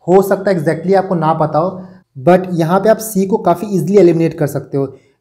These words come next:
United Nation Environment Program Finance Initiative, आपने थोड़ा सा भी पढ़ा होगा तो आपको पता होगा कि ये finance नहीं करता है। जो डाउट आएगा वो आएगा basically A, B and D में।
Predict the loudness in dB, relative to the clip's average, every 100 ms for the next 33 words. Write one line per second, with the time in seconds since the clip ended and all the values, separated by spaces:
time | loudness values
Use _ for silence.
0 | -4 0 2 4 4 4 2 0 -2 0
1 | 2 2 0 -2 0 -2 0 0 0 -2
2 | 0 0 -2 -4 -4 -4 -2 -2 -4 -10
3 | -20 _ -4 -2 0 -2 -2 -2 2 2
4 | 2 0 0 0 2 2 2 0 -2 -4
5 | -4 0 0 0 0 -2 0 0 0 -2
6 | -2 -2 -4 -6 -4 -2 -4 -6 -6 -8
7 | -10 _ _ _ -6 0 2 4 2 4
8 | 2 2 2 2 2 2 2 0 -2 -2
9 | -2 0 0 2 0 -4 -12 -8 -2 -2
10 | -2 -4 -2 0 -2 -2 -8